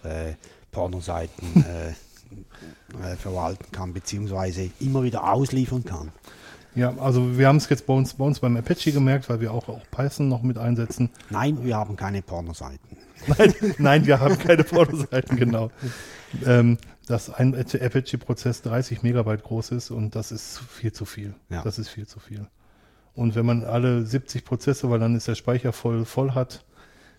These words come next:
Speaker 2: dann, ähm, dann stürzt der Server ab und das ist nicht gewollt. Und der, ähm, der Nginx macht das f-, f-, viel stärker thread-basiert.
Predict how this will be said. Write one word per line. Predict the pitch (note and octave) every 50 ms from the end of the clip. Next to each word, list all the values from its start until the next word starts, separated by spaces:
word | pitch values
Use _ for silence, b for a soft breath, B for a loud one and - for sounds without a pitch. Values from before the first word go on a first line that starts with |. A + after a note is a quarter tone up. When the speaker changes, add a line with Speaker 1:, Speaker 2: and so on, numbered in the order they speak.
| b -
Speaker 2:
dann, | - A#2+ A2+ A2 A2 G#2+ G#2+ G#2+
ähm, | A2 A2 A2 A2 G#2+ G#2+ A2 A2 G#2 b b b b b b b b b b b _ _ _ _ _ _ _ _ - - _ _ _ - - - - -
dann | B2 A#2
stürzt | G#2+ - - B2 A2+ - -
der | - A2+
Server | - - A#2 A#2 A2+ A2+
ab | G#2+ G#2 -
und | A2+ G#2+
das | G2+ -
ist | A2 G#2+ -
nicht | A#2+ A2+ -
gewollt. | - G#2+ G#2+ A2+ A#2 B2 - A#2
Und | A2+ G#2+ B B B B B B B B B - -
der, | A#2 A2 G#2+ G#2+ G#2+ G#2+ - - - A2+
ähm, | A2 G#2+ G#2 G#2 G#2 G#2+ G#2 - _ _ _ _ _ _ -
der | A#2 A2+
Nginx | A2+ A#2+ A#2 A#2 A2+ B2+ B2 G#2 -
macht | A#2 -
das | A#2+ A2 - -
f-, | B2+ -
f-, | _ - - - B2+ A#2 A2+
viel | A#2+ C3+ B2
stärker | - - - A#2+ A2 - -
thread-basiert. | - - C3 C3+ - - C3+ C3 A#2+ A#2+ A#2+ B2+ A#2+ - B